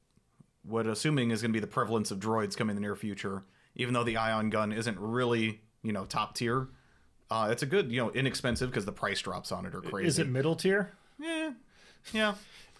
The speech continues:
Speaker 2: Lower,
Speaker 1: But
Speaker 2: lower middle
Speaker 1: lower
Speaker 2: tier?
Speaker 1: middle
Speaker 2: <laughs>
Speaker 1: tier. But as a just a, a relatively inexpensive,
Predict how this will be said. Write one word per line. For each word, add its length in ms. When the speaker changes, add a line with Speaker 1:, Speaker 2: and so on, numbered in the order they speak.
Speaker 2:
Lower, 300
Speaker 1:
But 100
Speaker 2:
lower 320
middle 260
Speaker 1:
lower 200
Speaker 2:
tier? 220
Speaker 1:
middle 160
Speaker 2:
<laughs> 0
Speaker 1:
tier. 260
But 300
as 200
a 60
just 300
a, 80
a 500
relatively 600
inexpensive, 640